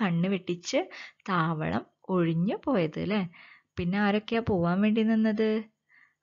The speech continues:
ആ, കുറച്ച് ചെറുപ്പക്കാരായ മൂങ്ങകൾ, ല്ലേ? അവരൊക്കെ പോവാൻ വേണ്ടിയിട്ട് നി-, നിൽക്കുകയായിരുന്നു, ല്ലേ? അടുത്ത ചോദ്യം, എങ്ങനെയാണ് തീ അണഞ്ഞത്? തീ എങ്ങനെയാണ് അണഞ്ഞത്?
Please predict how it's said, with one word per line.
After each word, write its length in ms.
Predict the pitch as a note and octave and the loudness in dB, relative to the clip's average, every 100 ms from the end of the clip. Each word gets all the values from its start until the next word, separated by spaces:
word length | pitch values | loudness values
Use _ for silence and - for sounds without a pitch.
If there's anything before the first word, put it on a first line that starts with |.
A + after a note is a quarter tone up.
| _ G3 | _ 0
ആ, 220 | G3+ F3 | 0 0
കുറച്ച് 580 | F3 F3+ F#3+ - B3+ F#4 - _ _ | 0 -4 -4 -2 -2 -2 -8 _ _
ചെറുപ്പക്കാരായ 920 | G#3+ F3 F3 E3+ F3 D#3+ E3 E3 E3 | -2 0 0 -2 -2 -2 0 -2 0
മൂങ്ങകൾ, 680 | A3+ A#3+ F#3 F3 D#3+ D#3 D#3 | 2 4 4 4 2 0 0
ല്ലേ? 240 | D#3+ F3+ D#3 | 0 0 0
അവരൊക്കെ 500 | E3 E3+ - B3+ F#4 - - - | -2 -4 -4 -4 -4 -12 -16 -6
പോവാൻ 340 | F3 E3 E3 | -2 -2 0
വേണ്ടിയിട്ട് 640 | E3 D#3+ E3 E3 - - - - _ _ F#3 | -2 0 -2 -4 -8 -8 -8 -14 _ _ -4
നി-, 180 | F3 E3+ | -2 0
നിൽക്കുകയായിരുന്നു, 640 | F3+ D#3+ - E3 D3+ D3 | 0 -2 -2 0 0 -2
ല്ലേ? 220 | D#3+ F3 F3 _ _ _ _ _ _ _ | 0 -2 -4 _ _ _ _ _ _ _
അടുത്ത 240 | G3+ G#3+ G#3+ | 0 4 4
ചോദ്യം, 440 | G3+ D#3+ D3+ A3+ - _ _ _ _ _ _ _ _ _ _ _ _ - | 8 6 8 6 4 _ _ _ _ _ _ _ _ _ _ _ _ 4
എങ്ങനെയാണ് 640 | A3 C4+ D#4 E4 B3 G#3+ C4 - | 6 6 4 2 6 6 4 0
തീ 160 | A3 A#3+ - | 0 0 2
അണഞ്ഞത്? 680 | E3+ E3 E3+ F3 E3 D3+ D3+ _ _ _ _ _ _ _ A3 | 2 4 6 4 4 0 -4 _ _ _ _ _ _ _ -2
തീ 80 | A3+ | 2
എങ്ങനെയാണ് 420 | A3+ G#3+ G#3+ G#3+ | 4 4 4 4
അണഞ്ഞത്? 600 | G#3 G3+ F#3+ F#3+ F#3+ | 4 4 2 2 2